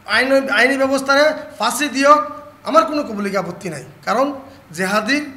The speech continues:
কোনো ধৰ্ম নাই, ইছলামে কেতিয়াও জেহাদ শিক্ষা দিব নোৱাৰে, অপকৰ্ম কেতিয়াও শিক্ষা দিব নোৱাৰে, এইবোৰ বস্তু ইছলামত নাই। গতিকে কোনো আলিম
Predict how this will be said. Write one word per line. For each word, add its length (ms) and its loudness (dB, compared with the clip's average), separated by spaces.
কোনো 120 -6
ধৰ্ম 340 -2
নাই, 180 4
ইছলামে 360 -2
কেতিয়াও 320 -4
জেহাদ 260 -6
শিক্ষা 280 -10
দিব 220 -8
নোৱাৰে, 480 4
অপকৰ্ম 440 -6
কেতিয়াও 260 -6
শিক্ষা 220 -8
দিব 220 -6
নোৱাৰে, 300 0
এইবোৰ 280 -4
বস্তু 180 -12
ইছলামত 520 -4
নাই। 220 6
গতিকে 360 -6
কোনো 200 2
আলিম 320 0